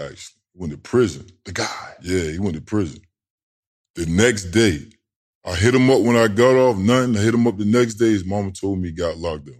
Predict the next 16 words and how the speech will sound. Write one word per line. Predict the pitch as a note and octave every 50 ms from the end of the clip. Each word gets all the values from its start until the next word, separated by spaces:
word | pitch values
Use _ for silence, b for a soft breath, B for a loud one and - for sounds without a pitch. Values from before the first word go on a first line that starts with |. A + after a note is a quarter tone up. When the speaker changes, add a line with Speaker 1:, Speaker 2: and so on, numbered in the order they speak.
| D2
Speaker 1:
So, | D2 - - - _ _ _
cool. | - - F2 D#2 C#2+ - _ _ _ _ _ _ _ _ _ _ _ _
He | _ - A#2+
put | G#2+ - A#2+ G2
the | F2+ E2+
bug | D2+ C#2 G2+ A#2 C3+ C#3+ C#3 A#2+
in | A#2 A2
my | G#2 G2 F2+
ear | E2 F2 F2 E2+ D2+ C#2
'cause | - - G2+ E2+ D#2 D2+ - _ _ _ _ _ _ _ _ _ _ _ _ _
he | - D#3
said | C#3 - - - E3+ F#3 F#3 D#3+
it | D#3 B2+
with | B2 B2 A#2
such – | - - - D#3+ D3 G2+ - - - - _ _ _ _ _ A2+ G#2 - _ - E3
enthusiasm. | E3 E3 D#3 C3+ A2+ A2+ G#2+ A2 A2 G#2 G2+ G2 F#2 G2 A2 B2